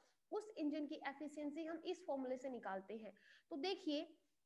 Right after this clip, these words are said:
कैसे निकाल सकते हैं आप लोग, जरा सोल्व कीजिए, बताइए कितना आएगा। अगर आप लोग अपना homework time से कर रहे हो तो आप समझ गए होगे कैसे करना है। करना क्या है, देखिए Q one heat जो वो sink से absorb कर रहा है वो कितनी है,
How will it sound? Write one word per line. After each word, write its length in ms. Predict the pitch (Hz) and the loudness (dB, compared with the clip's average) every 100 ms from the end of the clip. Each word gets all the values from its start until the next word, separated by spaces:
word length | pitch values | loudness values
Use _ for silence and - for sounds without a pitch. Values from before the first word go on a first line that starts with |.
| _ | _
कैसे 240 | 320 311 359 | 0 2 2
निकाल 300 | 349 330 330 | 2 4 4
सकते 280 | 330 320 320 | 4 2 0
हैं 220 | 330 330 - | 0 0 0
आप 200 | 285 302 | -2 0
लोग, 340 | 320 277 269 | 2 2 2
जरा 180 | 285 302 | 2 2
सोल्व 260 | 294 294 302 | 2 0 2
कीजिए, 300 | 302 294 311 | 0 2 2
बताइए 380 | 269 277 285 311 | 2 2 2 0
कितना 340 | 294 302 311 | -2 0 2
आएगा। 240 | 294 294 311 311 | 4 4 2 0
अगर 180 | 262 269 | -2 0
आप 180 | 254 262 | 0 0
लोग 180 | 285 269 | 0 0
अपना 200 | 277 277 | 0 0
homework 380 | 262 247 269 262 | 0 0 -2 0
time 180 | 262 262 | 0 0
से 140 | 269 | -4
कर 200 | 277 262 | -4 -2
रहे 140 | 262 269 | 0 2
हो 120 | 247 | 0
तो 180 | 247 277 - _ _ _ _ _ _ _ _ _ | 0 -4 -6 _ _ _ _ _ _ _ _ _
आप 160 | 262 269 | -4 -2
समझ 200 | 285 285 | 0 2
गए 160 | 302 320 | 2 4
होगे 220 | 330 285 | 6 12
कैसे 300 | 294 262 277 | 12 12 10
करना 260 | 247 233 220 | 0 -2 -2
है। 240 | 220 220 - - - - _ | -4 -6 -10 -18 -20 -20 _
करना 300 | 311 311 349 370 | 2 4 4 4
क्या 160 | 359 | 4
है, 140 | 339 311 | 6 4
देखिए 380 | 320 - 277 202 - - _ _ _ | 4 2 0 -2 -6 -20 _ _ _
Q 160 | 370 403 | 6 6
one 220 | 381 392 330 | 6 6 6
heat 280 | 311 - 247 | 4 2 0
जो 160 | 330 330 | 2 2
वो 160 | 349 | 2
sink 380 | 349 370 381 370 | 2 2 4 2
से 240 | - 370 359 - | -2 -2 0 2
absorb 500 | 285 254 277 302 285 | 2 2 2 2 2
कर 160 | 277 233 | 2 4
रहा 160 | 214 196 | 4 0
है 140 | - | -2
वो 160 | 226 311 | 0 0
कितनी 380 | 311 277 330 370 | 2 2 4 6
है, 180 | 349 | 6